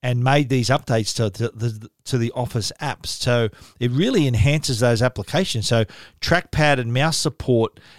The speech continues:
now help you do things that you take for granted on a, on a computer, but like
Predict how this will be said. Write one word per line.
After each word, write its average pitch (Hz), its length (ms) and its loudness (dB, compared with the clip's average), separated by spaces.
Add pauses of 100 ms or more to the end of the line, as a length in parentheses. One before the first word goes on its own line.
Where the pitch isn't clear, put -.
now 139 360 2
help 143 340 0
you 139 80 0
do 131 380 6 (160)
things 302 320 -2
that 285 60 0
you 208 80 -4
take 185 260 -2
for 151 80 -2
granted 143 500 0
on 123 220 2
a, 120 120 -2
on 135 140 0
a 120 60 0
computer, 135 480 0
but 113 260 0 (380)
like 139 180 2